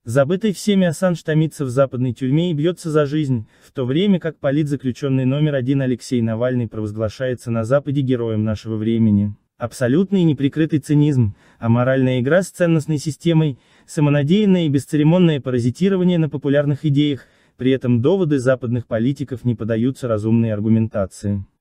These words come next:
В Армении разыгрываются судебные спектакли с участием главного претендента на власть экс-президента Роберта Кочаряна.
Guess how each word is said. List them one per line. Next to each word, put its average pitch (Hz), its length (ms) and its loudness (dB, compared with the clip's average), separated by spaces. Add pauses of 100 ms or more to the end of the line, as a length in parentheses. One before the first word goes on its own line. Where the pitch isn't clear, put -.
В 113 120 -2
Армении 151 440 2
разыгрываются 156 640 -2
судебные 131 440 -2
спектакли 175 540 -2
с 143 100 -8
участием 147 520 -4
главного 131 360 -2
претендента 120 640 -2
на 113 140 -2
власть 135 320 -2
экс-президента 139 800 -2
Роберта 123 400 -4
Кочаряна. 98 640 -4